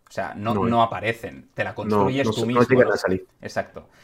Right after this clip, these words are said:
Speaker 1: Entonces, cuando ves algo que ya puede ser interesante, yo ya digo, eso es un, digamos, un comienzo o puede llegar a ser algo si yo me lo construyo, ¿no? Pero el hecho de estar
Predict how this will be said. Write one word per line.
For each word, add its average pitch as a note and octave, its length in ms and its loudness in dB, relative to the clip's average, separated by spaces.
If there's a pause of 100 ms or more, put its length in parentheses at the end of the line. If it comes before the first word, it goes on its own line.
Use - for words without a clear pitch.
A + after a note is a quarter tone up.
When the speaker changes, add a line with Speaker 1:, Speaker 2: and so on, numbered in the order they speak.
(120)
Speaker 1:
Entonces, C#3+ 320 -8
cuando C3+ 220 -2
ves F3 180 -6
algo F3+ 200 -4
que C#3 100 -8
ya D3 120 -6
puede F3+ 120 -10
ser F3 140 -12
interesante, E3 920 -12
yo D3 180 -2
ya D3+ 160 2
digo, D3 340 -4
eso C3 180 -8
es - 120 -12
un, D#3+ 240 -8 (360)
digamos, C3 500 -4 (480)
un E3 380 -8 (100)
comienzo E3 580 -2
o C3+ 100 -4
puede D#3+ 200 -2
llegar D3 200 0
a - 20 -2
ser C#3+ 180 -4
algo D3+ 180 -4
si B2 120 -12
yo B2 100 -2
me B2 100 -4
lo G#2+ 100 -2
construyo, F#2 540 -12
¿no? - 160 -16 (500)
Pero A2+ 140 -2
el A#2+ 80 -2
hecho C#3 200 -4
de D3+ 60 -2
estar C3+ 500 -4